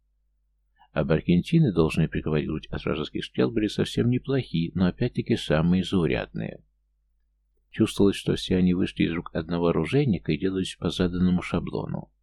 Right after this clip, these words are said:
Кажется, герцог Силинг, в отличие от своих венценосных братьев, не жаловал разнобой в доспехах и оружии. Дело, надо сказать, затратное. А ведь должны быть еще и набедренники, поножи и наручни, латные перчатки, щиты.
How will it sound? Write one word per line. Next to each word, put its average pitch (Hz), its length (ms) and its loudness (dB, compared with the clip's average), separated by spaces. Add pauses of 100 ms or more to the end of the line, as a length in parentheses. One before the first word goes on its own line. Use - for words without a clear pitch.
(560)
Кажется, 87 420 0
герцог 82 400 -2
Силинг, 95 460 2
в - 60 -4
отличие 82 340 0
от 73 60 -6
своих - 220 -4
венценосных 87 680 -2
братьев, 80 420 0
не 98 120 2
жаловал 113 360 0
разнобой 98 500 -2
в 90 60 -4
доспехах - 840 -4
и - 80 -12
оружии. 80 580 -4 (640)
Дело, 113 280 2
надо 107 240 -2
сказать, 95 340 -4
затратное. - 760 -4 (460)
А 71 140 -2
ведь 76 160 4
должны 85 320 2
быть 85 180 -4
еще - 240 -2
и 85 140 -2
набедренники, 82 720 -2
поножи 117 540 -2
и 82 120 -2
наручни, 95 640 -2 (640)
латные 85 380 2
перчатки, - 580 -2
щиты. 95 520 -4